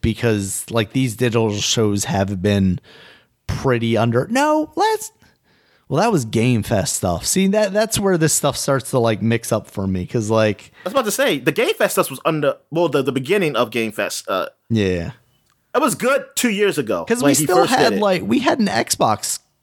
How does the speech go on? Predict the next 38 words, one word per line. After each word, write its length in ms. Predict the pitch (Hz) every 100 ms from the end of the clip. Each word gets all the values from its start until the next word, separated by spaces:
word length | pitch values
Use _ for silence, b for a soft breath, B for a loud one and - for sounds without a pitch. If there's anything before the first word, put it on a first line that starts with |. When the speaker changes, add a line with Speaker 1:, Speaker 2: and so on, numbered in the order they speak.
| _ -
Speaker 1:
conference 640 | - 269 - 123 95 -
last 200 | 98 92
Speaker 2:
Yeah, 180 | 226 113
Speaker 1:
year, 120 | 92
right? 200 | 87 107
Speaker 2:
yeah, 160 | 127 101
Speaker 1:
That 140 | 131 117
was 140 | 127
Speaker 2:
yeah, 200 | 311 165
Speaker 1:
part 120 | 139
Speaker 2:
I 20 | 135
was 120 | 131
Speaker 1:
of 40 |
Speaker 2:
about 60 | 214 415
to 60 |
say, 60 | 156
last 340 | - - 151
year 140 | 285 269
they 160 | 143
Speaker 1:
E 20 | 320
three. 0 |
Speaker 2:
had, 260 | 294 - - b b b b b
they 100 | 233
had 220 | 254 269
it, 160 | 202 -
they 80 | 202
had 160 | 233
E 120 | 190 190
three 240 | 170 143
last 400 | 147 170 190 -
year. 240 | 104 95 110
I 80 | 127
know 180 | 117 101
Speaker 1:
Yeah. 60 |
Speaker 2:
that. 280 | 95 143 113 _ _ _ _ _
Uh, 180 | 165 165
I 80 | 180
mean, 260 | 196 202